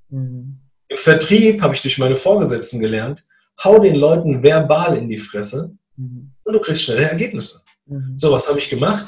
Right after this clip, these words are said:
Speaker 2: Ich war schon immer der, der sich das Beste aus beiden Welten holt und es noch besser macht. Das heißt, der Terminator ist geboren.
Speaker 1: Mhm.
Speaker 2: Das war auch mein Kosename damals. Mit dreiundzwanzig Jahren,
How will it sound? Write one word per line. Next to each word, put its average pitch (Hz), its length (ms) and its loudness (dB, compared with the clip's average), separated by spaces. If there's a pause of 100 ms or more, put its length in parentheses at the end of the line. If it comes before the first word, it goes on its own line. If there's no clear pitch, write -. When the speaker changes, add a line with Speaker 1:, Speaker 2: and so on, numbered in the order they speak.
Speaker 2:
Ich - 120 -8
war 143 60 4
schon 143 160 -4
immer 190 260 4
der, 143 240 6
der 139 160 6
sich 139 100 -4
das - 220 -8
Beste - 320 0
aus 135 160 0
beiden 147 320 0
Welten 147 340 0
holt 127 380 -4 (480)
und 143 140 0
es 165 140 -2
noch 180 240 2
besser 101 300 -6
macht. 90 220 -18
Das - 120 -10
heißt, 123 260 -4 (760)
der 117 100 -2
Terminator 165 540 2
ist - 120 -8
geboren. 87 360 -12 (280)
Speaker 1:
Mhm. 135 460 -6
Speaker 2:
Das - 100 -10
war 131 100 -2
auch - 80 -8
mein 135 120 -4
Kosename 107 520 -2
damals. 87 400 -16
Mit 104 120 -12
dreiundzwanzig 123 560 -2
Jahren, 190 420 0